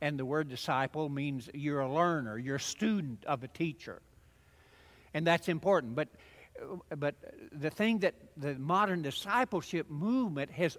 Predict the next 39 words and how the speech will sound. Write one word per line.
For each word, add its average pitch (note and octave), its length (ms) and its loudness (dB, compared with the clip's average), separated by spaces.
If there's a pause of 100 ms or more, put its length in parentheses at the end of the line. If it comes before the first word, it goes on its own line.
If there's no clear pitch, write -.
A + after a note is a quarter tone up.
(120)
overlooked F3+ 760 4
is E3 320 2
that D3 220 -2
disciples D#3 800 2
were D#3 160 -2
not F3 260 0
made F3 360 4
just D#3+ 260 -2
to D3 80 -8
be C#3+ 160 -2
disciples. C#3 760 -4 (400)
Disciples D3 720 4
were C3+ 160 -2
made D#3 320 2 (100)
in, D3+ 300 -4
in D3 140 -4
order D#3 340 2
to D#3 240 -2
accomplish E3 640 -2
something D#3 500 -2
else. - 560 -4 (720)
Jesus F3+ 560 0 (800)
would D#3+ 300 -2
make E3+ 260 2
disciples, E3+ 520 2
and E3 80 -2
then F3 120 0
he E3 80 0
said, E3+ 200 0
"Now E3 180 2
I F3 60 2
want E3 200 -2
you D3+ 80 -2
to C#3 40 -6
go C#3+ 160 0
into C3+ 200 -2
all C3 180 -2
the A#2+ 80 -8
world." A#2 400 -6